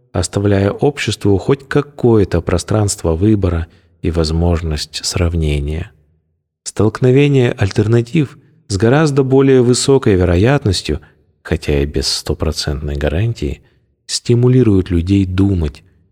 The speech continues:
чем отсутствие альтернативы, ведущее к единообразному мышлению.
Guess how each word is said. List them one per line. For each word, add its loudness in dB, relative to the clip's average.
чем 0
отсутствие 0
альтернативы, 0
ведущее 0
к -14
единообразному 0
мышлению. -4